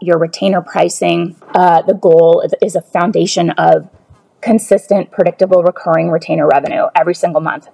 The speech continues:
That's the goal. As you scale your business, you bring in a team to support you, you open yourself up to more opportunities, m-, better opportunities than you can even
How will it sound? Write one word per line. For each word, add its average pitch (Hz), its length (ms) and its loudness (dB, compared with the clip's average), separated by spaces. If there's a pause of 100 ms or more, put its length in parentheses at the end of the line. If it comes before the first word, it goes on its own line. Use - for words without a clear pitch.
That's 175 480 -4
the 208 100 0
goal. 170 480 0 (120)
As 190 220 2
you 185 120 -6
scale 185 360 2
your 202 160 -2
business, 175 480 -2
you 170 80 -8
bring 170 260 -2
in 185 120 0
a 185 40 0
team 185 260 -4
to 190 100 -4
support - 440 -2
you, 160 340 0 (280)
you 180 400 2
open 196 240 2
yourself 196 400 -2
up 165 180 0
to 180 120 -12
more 160 180 0
opportunities, 208 920 -6 (720)
m-, 240 260 2
better 294 420 2
opportunities 196 680 -2
than 175 160 0
you 165 100 0
can 165 200 -6
even 165 340 -2